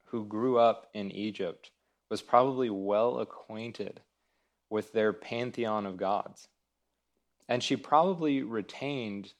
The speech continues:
much of her old practices as she left her home, went to be with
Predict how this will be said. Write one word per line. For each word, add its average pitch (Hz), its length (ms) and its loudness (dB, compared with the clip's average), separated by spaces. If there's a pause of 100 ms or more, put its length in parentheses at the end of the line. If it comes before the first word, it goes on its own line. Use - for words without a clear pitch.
(180)
much 117 320 -2
of 139 120 0
her 123 180 -4
old 110 340 -6
practices - 760 -8 (280)
as 107 140 0
she - 160 -6
left 101 380 2
her 113 120 0
home, 104 440 -6 (480)
went 107 200 -6
to 104 100 -6
be 107 200 0
with 101 260 -2